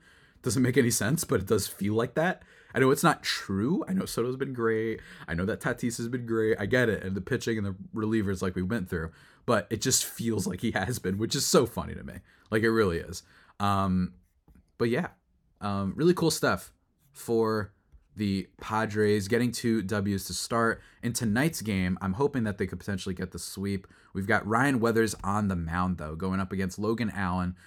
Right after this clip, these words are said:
who's got a three point three one E R A on the season. I don't know much about him,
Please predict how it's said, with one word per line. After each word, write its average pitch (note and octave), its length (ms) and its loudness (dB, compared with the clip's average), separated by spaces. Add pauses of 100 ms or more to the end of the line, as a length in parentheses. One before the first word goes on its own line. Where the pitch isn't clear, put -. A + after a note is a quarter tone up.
(160)
who's G#2+ 100 -2
got G2 160 0
a F2+ 80 0
three F3 260 2
point F3+ 260 2
three D3 160 -2
one B2+ 260 2
E A2 100 2
R G#2 120 2
A G2 80 2
on F#2 120 2
the F2 60 -2
season. F2 460 -4 (300)
I C#3+ 80 4
don't D3+ 100 4
know C#3 80 4
much C3 200 2
about A#2+ 260 4
him, C#3 220 -2